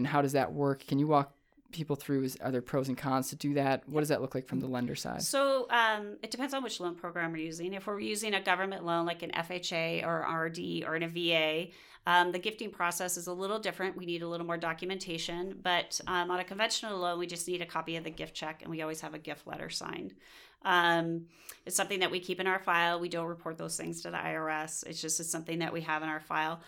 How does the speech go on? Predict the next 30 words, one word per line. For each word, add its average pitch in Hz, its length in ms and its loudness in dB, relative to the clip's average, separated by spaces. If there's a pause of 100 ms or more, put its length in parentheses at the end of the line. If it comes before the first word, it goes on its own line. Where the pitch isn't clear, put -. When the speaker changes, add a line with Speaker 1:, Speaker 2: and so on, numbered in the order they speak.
(220)
Speaker 2:
Um, 170 240 2
for 196 160 -2
a 196 80 -4
government 226 420 6
loan, 185 220 4
it's 180 160 -2
a - 20 -4
little 185 240 2
more, 175 600 2
um, 165 380 -4
detailed 165 580 0
in 170 140 0
that 165 180 -2
we 175 80 -8
have 160 160 -2
to - 100 -14
prove 175 320 -6
the 170 60 -4
money 160 260 -4
came 160 420 -2
from 156 480 -2
the 165 120 -4
relative 160 640 -2
that 160 180 -6
gifted 165 340 -6
the 254 80 -2
money, 277 400 0 (360)
but 220 360 8
that's - 520 0 (540)
acceptable. 190 800 -2